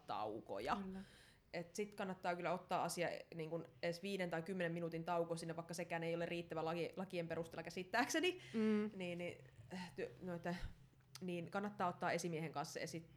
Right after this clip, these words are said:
Speaker 1: niin kun esiin, että ei ole taukoja. Ja ymmärrän, että joissakin oikeasti on tosi paljon haasteita, että ei ole ihan samanlaisia työympäristöjä kaikkia, jotka
Speaker 2: Esim.
Speaker 1: sa-,
Speaker 2: joku
Speaker 1: niin
Speaker 2: kirurgi, niin
Speaker 1: Niin,
Speaker 2: siinä
Speaker 1: et sä pysty, niin, sä voit olla leikkaussalissa seitsemän tuntia putkeen.
Speaker 2: Mm.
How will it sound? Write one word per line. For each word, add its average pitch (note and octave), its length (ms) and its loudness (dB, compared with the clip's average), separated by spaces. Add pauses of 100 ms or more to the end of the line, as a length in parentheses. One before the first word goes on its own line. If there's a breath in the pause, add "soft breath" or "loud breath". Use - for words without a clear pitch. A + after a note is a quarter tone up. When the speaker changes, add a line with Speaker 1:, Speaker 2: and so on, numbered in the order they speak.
Speaker 1:
niin D#3+ 140 -6
kun E3 200 -6 (200)
esiin, E3 380 -2
että E3 260 -4
ei D#3+ 160 0
ole D#3 120 0
taukoja. D#3+ 640 -2
Ja F3+ 100 -4
ymmärrän, F#3 340 2
että E3 140 -2
joissakin D#3+ 440 0
oikeasti D#3+ 380 -2
on D3+ 200 -6
tosi D#3+ 180 -4
paljon C#3 180 -4
haasteita, - 400 -4
että - 180 -4
ei E3 160 0
ole C3+ 100 0
ihan D3+ 180 -4
samanlaisia D3 440 -4
työympäristöjä D#3 640 -6
kaikkia, D3+ 420 -2
jotka E3 180 2
Speaker 2:
Esim. G3 140 8
Speaker 1:
sa-, G3+ 40 10
Speaker 2:
joku G#3 140 12
Speaker 1:
niin - 80 4
Speaker 2:
kirurgi, F#3 500 4
niin F3 200 2
Speaker 1:
Niin, E3+ 100 -2
Speaker 2:
siinä B3+ 280 6
Speaker 1:
et A3+ 100 6
sä B3 100 8
pysty, G#3+ 240 2
niin, G3 140 2
sä F#3 160 2
voit G3+ 160 2
olla F3 140 6
leikkaussalissa D#3 560 2
seitsemän D3+ 340 -2
tuntia C#3+ 280 -4
putkeen. - 440 -2
Speaker 2:
Mm. F3+ 280 4